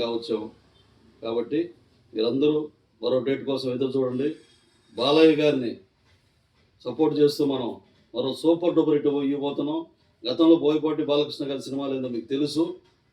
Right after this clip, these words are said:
ఆ హిట్లను మించి వెయ్యి కోట్ల క్లబ్లో చేరబోతున్న ఈ చిత్రానికి ఎన్ని అడ్డంకులు వచ్చినా ఈరోజు డేట్ చెప్తారు. ఆ డేట్ ప్రకారం రిలీజ్ అవుద్ది.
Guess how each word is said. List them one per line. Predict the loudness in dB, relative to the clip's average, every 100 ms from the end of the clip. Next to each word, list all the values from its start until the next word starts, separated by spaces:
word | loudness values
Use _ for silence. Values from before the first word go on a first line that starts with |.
| _ _ _ _ -14
ఆ | -12
హిట్లను | -12 -2 0 0 0
మించి | -2 -4 -6 -8 -10 _ _ _
వెయ్యి | -2 0 0
కోట్ల | -2 -2 -4 -4
క్లబ్లో | -4 -4 -2
చేరబోతున్న | -4 -6 -6 -6
ఈ | -8
చిత్రానికి | -8 -6 -4 -4 -8 -12 _ _ _ -6
ఎన్ని | -2 0 0
అడ్డంకులు | -2 -2 0 -2
వచ్చినా | -2 -4 -4 -6 -12 _ _ _ -8
ఈరోజు | -6 -6
డేట్ | -6 -4 -6
చెప్తారు. | -4 -2 -2 -2 -8 _ _
ఆ | -8
డేట్ | -6 -6
ప్రకారం | -6 -4 -4
రిలీజ్ | -2 -2 0
అవుద్ది. | -2 -2